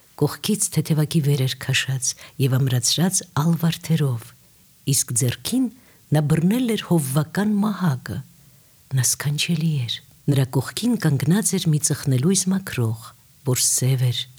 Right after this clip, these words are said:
ածուխի պես, բայց նույնպես հախճապակուց։ Նա մաքուր էր ու սիրուն, ամենևին էլ վատ չէր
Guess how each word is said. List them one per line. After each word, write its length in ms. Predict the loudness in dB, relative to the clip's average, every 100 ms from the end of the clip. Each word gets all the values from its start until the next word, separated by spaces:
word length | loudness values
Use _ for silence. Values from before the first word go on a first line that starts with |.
| -8
ածուխի 500 | -4 -4 -4 -6 -8
պես, 360 | -6 -2 -2 -2 -4 -8 -20 _
բայց 240 | -4 -2 -2
նույնպես 440 | 2 2 2 0 -2 -4 _ _
հախճապակուց։ 800 | -6 -4 -4 -4 -4 -6 -6 -6 -8 -10 _ _ _ _ -20 _
Նա 120 | 2
մաքուր 520 | 4 2 0 -2 2 2
էր 100 | 0
ու 60 | -2
սիրուն, 540 | -2 -2 -2 -2 -2 -4 -12 _ 0
ամենևին 520 | 2 4 4 2 2
էլ 140 | 0 0
վատ 300 | 0 -2 -2
չէր 320 | -2 0